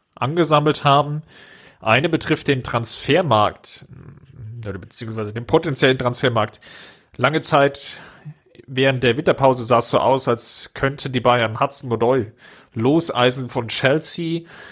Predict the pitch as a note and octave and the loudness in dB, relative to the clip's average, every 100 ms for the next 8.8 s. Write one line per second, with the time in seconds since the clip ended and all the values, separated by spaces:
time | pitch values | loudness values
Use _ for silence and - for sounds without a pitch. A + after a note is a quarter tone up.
0 | - _ - A2+ A#2+ A2+ A2+ A2+ C#3 C3 | -20 _ 0 0 0 -6 -4 -2 0 0
1 | B2 C#3+ C3 C#3 - D3 C#3 B2+ C3+ C3+ | 2 4 4 2 2 2 4 0 -2 -4
2 | D3 B2+ - - - _ _ B2+ A2+ A2+ | -4 -6 -10 -20 -20 _ _ 0 2 2
3 | A2 A#2 C#3+ E3+ - C3+ - C3 - - | 0 -2 -2 -2 -2 -2 -2 -4 -6 0
4 | F3+ F3 - D3+ C3+ C3+ B2+ B2+ C#3 B2+ | 0 0 -8 -6 0 2 2 0 0 2
5 | B2 C3 D#3+ D#3+ C3+ B2 B2 A#2+ - - | 2 2 0 0 0 4 6 4 0 0
6 | C3+ C#3 C#3 A#2+ B2 A#2 A#2+ A#2+ B2 A#2+ | 2 2 2 2 2 0 -2 -2 0 2
7 | A#2 - D3 C#3+ - A#2+ B2 B2 - A#2 | 0 -2 -4 -4 0 4 4 2 0 4
8 | A2+ G#2+ - - - - _ | 4 2 -4 -20 -20 -20 _